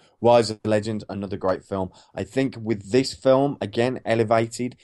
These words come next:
he's comfortable now as an actor. And I'm not saying it takes you ten years to be comfortable as an actor,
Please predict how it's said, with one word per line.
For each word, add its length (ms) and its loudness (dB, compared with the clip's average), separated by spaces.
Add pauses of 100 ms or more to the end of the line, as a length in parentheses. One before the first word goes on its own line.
(140)
he's 160 -6
comfortable 560 -6
now 160 2
as 100 -2
an 80 -2
actor. 260 -2
And 180 0
I'm 60 2
not 140 2
saying 160 0
it 100 -4
takes 260 -4
you 40 -8
ten 180 -4
years 160 -4
to 60 -10
be 100 -6
comfortable 360 -6
as 80 -6
an 60 -6
actor, 300 -4